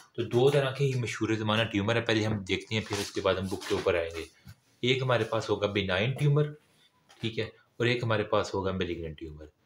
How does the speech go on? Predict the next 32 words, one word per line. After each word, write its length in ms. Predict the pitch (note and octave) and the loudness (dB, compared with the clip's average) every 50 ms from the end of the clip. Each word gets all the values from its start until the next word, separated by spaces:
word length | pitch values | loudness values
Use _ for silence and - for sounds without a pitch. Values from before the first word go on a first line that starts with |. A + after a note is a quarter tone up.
| _ _ _ _ _ _ | _ _ _ _ _ _
तो 40 | - | -14
जो 200 | G#2+ G2+ B2 A#2+ | -2 0 0 2
benign 540 | A2+ A2+ A2+ G#2 G2+ G2+ G2+ G#2+ A#2+ C#3 C#3 | 2 2 0 2 2 0 0 2 2 2 2
है 140 | B2+ G#2 F#2 | 0 0 0
ना, 220 | F#2+ G2 F#2+ - - _ _ _ _ _ _ _ _ _ _ _ _ _ _ _ _ _ _ _ _ _ _ _ _ _ - | -2 -4 -4 -8 -14 _ _ _ _ _ _ _ _ _ _ _ _ _ _ _ _ _ _ _ _ _ _ _ _ _ -8
यहाँ 120 | F#2 F2+ | -8 -6
पे 80 | - G#2 | -6 -6
बिनाइन 360 | G2+ G2 F#2+ F#2+ F#2 G2 G#2 | -6 -4 -4 -2 -2 -2 -2
लिखते 260 | G#2+ A2 - - A#2+ | -4 -6 -8 -8 -6
हैं, 160 | A2+ A2+ G#2+ F#2+ | -4 -4 -4 -4
यहाँ 200 | F#2 F#2 F#2 F#2 | -6 -6 -8 -8
पे 120 | - G2 | -8 -8
हम 80 | F#2+ F#2+ | -8 -8
लिखते 280 | F2+ F2+ - _ G2+ | -8 -10 -12 _ -12
हैं 240 | F2+ F2 F2+ F#2+ - _ _ _ _ _ _ _ _ _ | -12 -10 -12 -14 -16 _ _ _ _ _ _ _ _ _
हमारे 240 | F2+ F2 F2 E2+ F2 | -6 -4 -4 -2 -4
पास 300 | - - G2+ G#2 - - - | -4 -4 -6 -6 -6 -8 -6
malignant 520 | G2+ F#2+ F2+ F2 D#2+ F2+ F2 F2 D#2+ - | -6 -4 -4 -4 -6 -6 -6 -6 -6 -8
tumor 260 | E2 D#2+ D#2 D#2 D#2 | -10 -12 -12 -14 -16
होता 160 | D#2+ D#2 - - | -16 -18 -20 -20
है, 100 | - _ _ _ _ _ _ _ _ _ _ _ | -20 _ _ _ _ _ _ _ _ _ _ _
ठीक 140 | - A#2+ A#2+ | -10 -8 -8
है। 180 | A#2 A2+ - - _ _ _ - | -8 -10 -12 -18 _ _ _ -6
जो 100 | A#2 A#2 | -4 -2
बिनाइन 420 | A#2 A2 G#2 G#2 G#2 A#2 C#3 C#3+ C3 | 0 0 0 0 0 0 0 0 0
है 100 | A#2+ A2+ | 0 -2
ना, 60 | A#2 | -4
इसके 280 | - A#2+ - - C3+ | -4 -6 -6 -6 -4
अंदर 200 | A#2+ A#2+ A#2+ A2+ | -2 0 0 0
आता 220 | G#2+ - - A2 G#2+ | 0 0 -2 -2 -2
है 180 | A#2 - - - | -4 -6 -6 -8
एंजियोफाइब्रोमा। 1000 | A2 G2 F#2+ F#2 A2 B2 - - - B2 A#2+ A#2 A#2 A#2 A2+ A2+ A2+ A#2+ B2+ - | -8 -8 -6 -2 -2 -2 -2 0 0 -2 0 2 2 2 2 2 0 -2 -4 -6